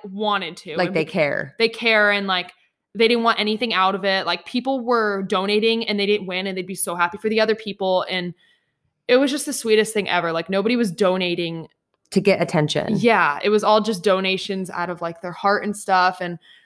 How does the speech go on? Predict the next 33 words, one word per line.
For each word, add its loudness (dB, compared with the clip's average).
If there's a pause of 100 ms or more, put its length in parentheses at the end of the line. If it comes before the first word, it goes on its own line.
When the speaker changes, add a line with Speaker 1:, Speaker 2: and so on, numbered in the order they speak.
(640)
Speaker 1:
just, 0 (720)
oh 2
my 0
God. 0
Taylor 4
and 6
I 4
were, 6
like, 4
on 0
a -4
freaking -4
cloud 0
after -2
it -4
ended. -4
We're -4
so -4
Speaker 2:
Yeah. 2
Speaker 1:
happy. 0
Like, 0
s-, -8
over 4
seven 2
hundred 4
fifty 0
dollars. 2
That's -2
gonna 2
help -2
so 2
many, -4
like, -4